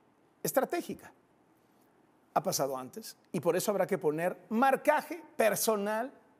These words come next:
para que la oposición, que prometió actuar como oposición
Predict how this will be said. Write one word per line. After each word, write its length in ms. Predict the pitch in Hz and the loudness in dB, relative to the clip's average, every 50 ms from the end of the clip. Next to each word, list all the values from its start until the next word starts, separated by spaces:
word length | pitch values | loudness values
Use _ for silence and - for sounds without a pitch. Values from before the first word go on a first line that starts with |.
| _ _ _ _ _ _ _ _ _ _ _ _ _ - | _ _ _ _ _ _ _ _ _ _ _ _ _ 4
para 220 | - 185 190 185 | 4 4 4 4
que 120 | - 214 202 | 4 4 6
la 160 | 220 - 440 | 8 8 6
oposición, 720 | 427 - 349 320 240 - 214 165 - - 151 123 120 120 - - _ _ _ _ _ _ _ _ _ _ - | 6 4 2 2 2 2 0 0 0 -2 -2 -4 -6 -10 -18 -20 _ _ _ _ _ _ _ _ _ _ 0
que 140 | - 202 - | 2 2 2
prometió 600 | - 190 185 180 180 180 170 123 196 208 277 370 466 523 539 - - - _ _ _ _ | 4 4 4 4 4 4 2 2 2 2 2 4 2 0 -2 -4 -12 -20 _ _ _ _
actuar 520 | - 220 208 214 - 247 254 277 302 277 285 | 2 2 2 2 2 2 4 4 4 2 -2
como 260 | 277 302 254 233 208 | -4 -4 -2 -2 -2
oposición 680 | 165 156 180 160 - 170 139 - - 139 113 104 117 | -2 -2 -4 -4 -4 -4 -6 -6 -6 -10 -12 -14 -18